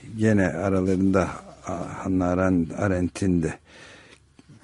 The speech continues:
bu kitabının, daha doğrusu bu kitabında ele aldığı kavramları da içeren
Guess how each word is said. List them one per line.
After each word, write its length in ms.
bu 600
kitabının, 800
daha 180
doğrusu 300
bu 60
kitabında 500
ele 260
aldığı 760
kavramları 800
da 120
içeren 520